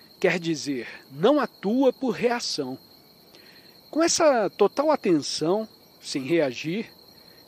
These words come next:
pode executar todas as tarefas de cada dia.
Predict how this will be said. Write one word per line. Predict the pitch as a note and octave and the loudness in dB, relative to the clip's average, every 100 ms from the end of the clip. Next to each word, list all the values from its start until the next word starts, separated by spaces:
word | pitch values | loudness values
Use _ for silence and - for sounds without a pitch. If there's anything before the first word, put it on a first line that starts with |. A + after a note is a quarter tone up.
| - - | -12 4
pode | A3 A#3 | 4 6
executar | G#3 E3+ D3+ C#3+ F3 F3+ - - _ | 2 0 -4 -2 2 2 0 -12 _
todas | A#3+ C#4+ D#4+ D4+ G#3 | 0 0 2 -2 0
as | A3+ G#3 - | 0 -2 -4
tarefas | G3+ C#3+ D3+ F3+ - D#3+ | -4 -2 0 -2 -4 -8
de | D#3+ | -8
cada | F#3 F3 G3 | -6 -4 -4
dia. | D3 A2 A2 | -6 -12 -14